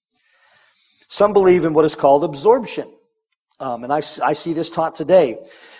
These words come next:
They believe that the spirit, or whatever it is that they call the spirit, returns back to its source and is absorbed into the ultimate divine mind or being.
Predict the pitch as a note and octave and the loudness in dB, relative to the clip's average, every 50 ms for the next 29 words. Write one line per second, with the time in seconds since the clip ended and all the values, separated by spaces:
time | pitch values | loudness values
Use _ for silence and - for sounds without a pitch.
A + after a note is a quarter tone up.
0 | _ _ D#3 E3 D#3+ E3 G3 G#3 A3 A3 E3+ G3 F#3+ - E3+ - - - - - | _ _ 2 2 2 4 4 4 4 4 4 2 2 2 0 -4 -4 -6 -8 -2
1 | - G#3+ A3+ A#3+ A#3 A3 - - - E3 D#3+ D#3 D#3 D#3+ E3+ G3+ G#3+ F3 F3+ D#3+ | 2 4 6 6 6 4 2 2 2 4 4 4 4 6 6 6 6 6 4 2
2 | D#3+ D#3 C3+ C#3+ D#3 - D#3 D3+ C#3+ - - F3+ F#3+ F#3 D#3+ D3+ - - - C#3+ | 0 0 -2 -2 -2 0 0 0 0 -2 -4 -4 -4 -2 -4 -6 -8 -6 -6 -4
3 | D3+ C#3+ C3+ C#3+ - - - G3 G#3+ G#3+ D#3 C#3+ E3 F3 F3 F3 F3+ - - E3 | -4 -4 -6 -10 -8 -6 -4 -4 -4 -4 -4 -4 -4 -4 -4 -4 -8 -10 -6 -4
4 | D#3 D#3 - - - - - G3 E3+ D#3 D3+ - - - - D3+ D3+ D3+ C#3+ D3+ | -4 -4 -4 -6 -4 0 2 2 2 2 0 -2 -6 -8 -6 -6 -4 -4 -4 -6
5 | C#3+ A#2 A#2 A2 F3+ F#3+ G3 F3+ C#3+ B2+ C#3+ C#3 - - C3+ C3 C3 C#3+ E3+ E3 | -6 -8 -6 -2 0 0 0 0 -2 -4 -6 -8 -8 -10 -8 -4 -2 -2 -2 -2
6 | - G3+ G3+ F#3 D#3+ E3 D3 D3 D3+ D3+ D3+ D3+ C#3+ C3+ C#3 C#3 C#3 C#3 C#3+ C#3+ | -4 -6 -6 -6 -6 -6 -2 -2 0 0 0 -2 -4 -4 -2 -2 -2 -2 -4 -6
7 | C#3 - B2+ B2+ A2+ G#2 C3+ C3+ C3 A#2+ G#2+ F#2 E2+ | -6 -8 -8 -8 -8 -6 -8 -8 -8 -8 -12 -14 -18